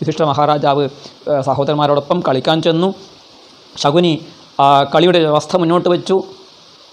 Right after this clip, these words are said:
പതിനൊന്ന്, പന്ത്രണ്ട് വർഷം വനവാസവും ഒരു വർഷം അജ്ഞാതവാസവും എന്ന വ്യവസ്ഥ വെച്ചു. ആ വ്യവസ്ഥ കേട്ടിട്ട് കാഴ്ചക്കാരായിരിക്കുന്ന രാജാക്കന്മാരൊക്കെ ധിക് ധിക് എന്ന് പറഞ്ഞു. "കഷ്ടം, കഷ്ടം, യുധിഷ്ഠിര മഹാരാജാവേ, അങ്ങിത് സ്വീകരിക്കരുത്, ഇത് അങ്ങക്ക് നാശകരമാണ്" എന്ന്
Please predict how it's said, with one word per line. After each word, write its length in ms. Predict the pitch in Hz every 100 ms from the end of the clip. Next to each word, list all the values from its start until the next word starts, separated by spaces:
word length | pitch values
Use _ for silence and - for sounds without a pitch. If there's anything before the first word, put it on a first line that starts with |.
| - - - - -
പതിനൊന്ന്, 360 | 156 170 175 175
പന്ത്രണ്ട് 320 | 156 165 175
വർഷം 240 | 170 170
വനവാസവും 580 | 160 143 165 165 170 170
ഒരു 100 | 151
വർഷം 320 | 160 151 160
അജ്ഞാതവാസവും 560 | 131 170 175 170 165 170
എന്ന 120 | 156
വ്യവസ്ഥ 380 | 147 131 131 165
വെച്ചു. 420 | 170 165 175 175 - - - - -
ആ 80 | 160
വ്യവസ്ഥ 320 | 160 165 190
കേട്ടിട്ട് 580 | 185 180 170 165 160 131 - - - -
കാഴ്ചക്കാരായിരിക്കുന്ന 720 | 143 202 202 175 170 151 156
രാജാക്കന്മാരൊക്കെ 640 | 139 156 160 160 160 147 - - 170
ധിക് 260 | 160 -
ധിക് 220 | 170 170
എന്ന് 120 | 170 151
പറഞ്ഞു. 260 | 139 139 139
"കഷ്ടം, 280 | - 180 151
കഷ്ടം, 340 | - 175 143 - - -
യുധിഷ്ഠിര 280 | 151 175 180
മഹാരാജാവേ, 460 | 165 170 175 175
അങ്ങിത് 260 | 160 160 170
സ്വീകരിക്കരുത്, 960 | 170 160 202 208 175 143 127 - - -
ഇത് 120 | - 175
അങ്ങക്ക് 320 | 175 196 156
നാശകരമാണ്" 600 | 151 196 208 196 185 175
എന്ന് 140 | 170